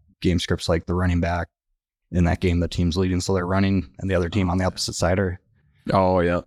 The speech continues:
Speaker 1: passing. So it's, it's just a way to,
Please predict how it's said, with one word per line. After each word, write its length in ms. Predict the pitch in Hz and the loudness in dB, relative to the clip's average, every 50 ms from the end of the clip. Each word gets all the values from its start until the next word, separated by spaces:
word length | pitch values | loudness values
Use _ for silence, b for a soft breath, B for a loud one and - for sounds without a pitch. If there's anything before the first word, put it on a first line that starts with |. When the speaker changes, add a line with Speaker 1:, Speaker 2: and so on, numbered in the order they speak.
| - _ - | -10 _ -6
Speaker 1:
passing. 480 | - 92 90 92 - - 120 107 104 98 | -4 -2 -2 -2 -4 -4 -2 -2 -2 -2
So 340 | - - - 104 101 104 101 107 110 | -2 -2 0 0 0 0 -2 -4 -4
it's, 340 | - 120 - - - - - - _ _ _ _ _ _ | -4 -4 -4 -4 -6 -6 -8 -10 _ _ _ _ _ _
it's 120 | - 120 - | -2 0 2
just 160 | - 131 - | 2 0 2
a 60 | - 110 | 2 2
way 160 | 107 107 104 | 2 4 4
to, 300 | 107 104 101 98 92 | 4 2 2 2 -2